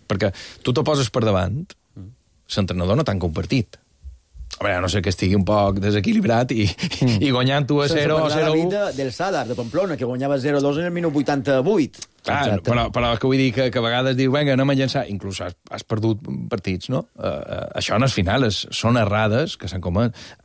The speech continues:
Speaker 1: Ahir l'errada de, de, d'en David López, mm, el component d'entrenador, eh, és
Speaker 2: Quin és?
Speaker 1: inexistent.
Speaker 2: Sí.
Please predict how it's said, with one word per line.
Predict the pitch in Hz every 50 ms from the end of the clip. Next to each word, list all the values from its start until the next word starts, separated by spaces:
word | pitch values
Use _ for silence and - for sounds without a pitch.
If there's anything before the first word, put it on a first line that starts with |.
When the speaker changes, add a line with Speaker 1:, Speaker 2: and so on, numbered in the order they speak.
| - - -
Speaker 1:
Ahir | - 92 92 110 151 151 -
l'errada | 151 113 107 110 117 120 117 107
de, | 101 98 98 85 82 -
de, | - 95 95 90 82 82 - - 87 - _
d'en | - 101 98 92
David | 87 87 95 92
López, | 92 90 92 127 143 - - _ _ _ _ - - - _ _ _ _ _ -
mm, | 196 113 104 95 90 90 90 85 85 90 95 90 85 87 85 92 - - _ _ _ _ _ _ _ _ _ _ _ _ _ _ _ _ _ _ - - - _ _ _ _ - - - -
el | - 110 -
component | - 113 90 95 101 104 117 127 117 -
d'entrenador, | - 117 107 113 110 101 - 107 101 104 98 92 95 101 - - - _ _ _ _ _ _ _ _ _ _ _ _ _ _ _ _ _ _ _ _ -
eh, | -
és | - - -
Speaker 2:
Quin | 123 117
és? | 139
Speaker 1:
inexistent. | 143 120 - 104 87 - 180 208 123 90 82 - - - _
Speaker 2:
Sí. | - -